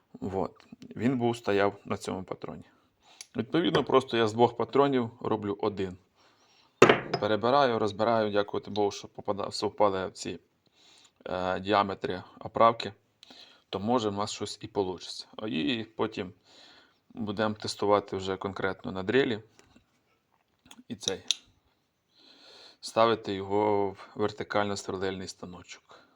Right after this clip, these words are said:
Ось. Ось така історія. Притарабанив я вже таке відьорко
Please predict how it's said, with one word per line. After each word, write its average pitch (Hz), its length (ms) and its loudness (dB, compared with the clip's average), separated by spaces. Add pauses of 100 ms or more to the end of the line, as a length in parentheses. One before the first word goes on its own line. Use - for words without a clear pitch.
(200)
Ось. - 480 -16 (1080)
Ось 101 140 -10
така - 280 -8
історія. - 420 -12 (1040)
Притарабанив 135 640 6
я 117 80 4
вже 107 160 -2
таке 117 240 -2
відьорко 180 560 2